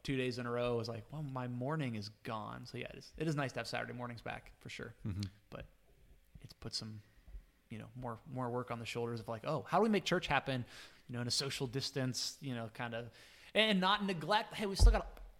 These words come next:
Speaker 1: woo, still got a lot of people who are, like, part of our online
Speaker 2: Right.
Speaker 1: church family. And we're like,
Speaker 2: Yeah.
Speaker 1: "Hey, you know, we, we, we're not leaving you out there to, to, to dry. Like, no, you're still,
Speaker 2: Still
Speaker 1: still
Speaker 2: part of
Speaker 1: part
Speaker 2: it.
Speaker 1: of this." So
Speaker 2: Mm-hmm.
Speaker 1: trying to navigate that. So yeah, we haven't had as much time to prep as,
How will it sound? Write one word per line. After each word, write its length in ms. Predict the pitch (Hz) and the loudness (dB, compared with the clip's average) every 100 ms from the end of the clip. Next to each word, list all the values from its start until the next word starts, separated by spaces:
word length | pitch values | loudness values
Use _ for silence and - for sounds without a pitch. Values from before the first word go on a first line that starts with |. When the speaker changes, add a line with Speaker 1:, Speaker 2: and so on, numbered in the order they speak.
| - | -2
Speaker 1:
woo, 180 | 349 247 - | 0 0 -4
still 160 | - 220 | -2 2
got 100 | 214 | 6
a 40 | |
lot 180 | 156 170 | 8 8
of 80 | 170 | 6
people 220 | 208 143 | 0 0
who 100 | 135 | 0
are, 120 | 139 | 2
like, 240 | 135 123 - | 2 -2 -2
part 180 | - 147 | 0 2
of 100 | 139 | 4
our 160 | 127 - | 2 2
online 420 | 143 139 139 131 | 0 2 2 4
Speaker 2:
Right. 120 | 113 98 | 6 6
Speaker 1:
church 160 | - | 4
family. 280 | - 170 147 | -2 -2 0
And 60 | 127 | 0
we're 40 | |
like, 80 | 123 | 0
Speaker 2:
Yeah. 60 | 110 | 0
Speaker 1:
"Hey, 120 | - 107 123 | -2 -2 -8
you 60 | 143 | -8
know, 80 | |
we, 160 | 120 135 - | -8 -10 -12
we, 120 | 113 139 - | -16 -12 -4
we're 60 | |
not 240 | 151 180 160 | -2 -2 0
leaving 240 | 170 170 | 0 0
you 140 | 175 170 | 6 10
out 220 | 170 170 | 10 8
there 300 | 135 127 123 | 4 2 0
to, 100 | 135 | -4
to, 200 | 120 123 - - | -4 -6 -8 -10
to 80 | 127 | -4
dry. 320 | 139 139 120 | 2 2 2
Like, 160 | 117 | -2
no, 80 | 127 | -4
you're 160 | 123 123 | -6 -6
still, 360 | - 135 127 117 - - - | -6 -6 -6 -6 -12 -14 -12
Speaker 2:
Still 160 | - 107 | -2 0
Speaker 1:
still 80 | - | 4
Speaker 2:
part 40 | 113 | 4
of 40 | 107 | 4
Speaker 1:
part 100 | 107 | 2
Speaker 2:
it. 20 | |
Speaker 1:
of 60 | |
this." 100 | 120 | -2
So 140 | - 123 | -8 -6
Speaker 2:
Mm-hmm. 240 | 113 104 | -4 -4
Speaker 1:
trying 140 | 117 127 | -2 0
to 40 | |
navigate 360 | 127 123 127 127 | 0 0 0 2
that. 160 | 135 | 2
So 100 | 160 | 6
yeah, 260 | 208 226 175 | 10 12 12
we 140 | 156 | 10
haven't 260 | 175 185 165 | 6 4 2
had 160 | 160 143 | 2 2
as 60 | |
much 220 | 135 147 - | 2 -2 -2
time 140 | 139 | -2
to 60 | 127 | -2
prep 260 | - 131 | 0 0
as, 160 | 135 113 | -2 -8